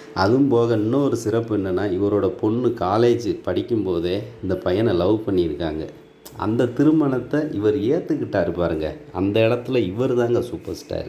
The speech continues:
உண்மைக்கே இந்த சமுதாயத்துல ஒரு நல்ல மனுஷன்னு இவரை சொல்லலாம். காதலை ஏத்துக்கிட்டு திருமணம் செஞ்சு வச்சாரு. அதே மாதிரி அவங்களுக்கு அறிவுரை சொல்லும்போது,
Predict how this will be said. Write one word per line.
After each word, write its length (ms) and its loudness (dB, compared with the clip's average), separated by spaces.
உண்மைக்கே 640 2
இந்த 220 -6
சமுதாயத்துல 680 0
ஒரு 120 -2
நல்ல 320 0
மனுஷன்னு 520 0
இவரை 200 -2
சொல்லலாம். 440 -4
காதலை 560 2
ஏத்துக்கிட்டு 600 -4
திருமணம் 380 2
செஞ்சு 200 -2
வச்சாரு. 480 -4
அதே 280 2
மாதிரி 400 2
அவங்களுக்கு 580 0
அறிவுரை 560 2
சொல்லும்போது, 840 0